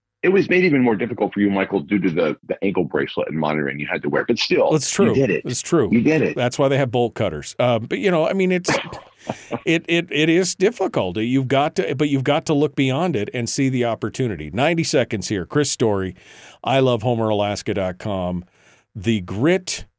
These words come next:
Speaker 2: in the dip. Hit me with it.
Speaker 1: Y-, you know, take, as you just have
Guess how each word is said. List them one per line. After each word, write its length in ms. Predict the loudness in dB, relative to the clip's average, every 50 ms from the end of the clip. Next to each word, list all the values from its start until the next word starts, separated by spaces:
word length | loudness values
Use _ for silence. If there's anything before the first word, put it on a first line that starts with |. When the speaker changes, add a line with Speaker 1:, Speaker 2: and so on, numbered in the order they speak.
| _ -2
Speaker 2:
in 220 | 0 0 0 0
the 120 | 0 -2
dip. 460 | -2 0 0 0 0 0 -4 -6 -6 -6 -6 -6 -10 _ _ _ _
Hit 200 | -4 -4 -4 -2 -4
me 80 | -4
with 180 | -4 -4 -6 -8
it. 120 | -10 -14 _ _ _ _ _ _ _ _ _ _ _ _ _ _ _ _ _ _ _ _ _ _ _ -18 -16 -16 -16 -16 -16 -16 -18 -20 -20 _ _
Speaker 1:
Y-, 120 | -6 -6 0 2
you 120 | 2 4
know, 260 | 4 4 2 2 0 -2 -2
take, 280 | 0 0 0 0 0 -4 -2 0
as 320 | 0 2 2 2 2 2
you 100 | 2 2
just 200 | 2 2 0 2
have 140 | 0 -2